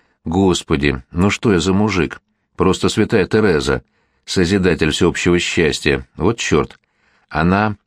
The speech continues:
Это ваша Лида? А куда она увезёт Илью?" "А ты откуда знаешь про Лиду и Илью?" Вика пожала плечами.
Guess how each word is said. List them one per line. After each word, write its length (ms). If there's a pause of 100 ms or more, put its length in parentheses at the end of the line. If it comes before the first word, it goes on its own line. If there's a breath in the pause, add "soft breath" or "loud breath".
(220)
Это 200
ваша 280
Лида? 380 (540)
А 160
куда 300
она 180
увезёт 440
Илью?" 380 (640)
"А 140
ты 160
откуда 340
знаешь 340
про 180
Лиду 380
и 220
Илью?" 460 (680)
Вика 300
пожала 340
плечами. 640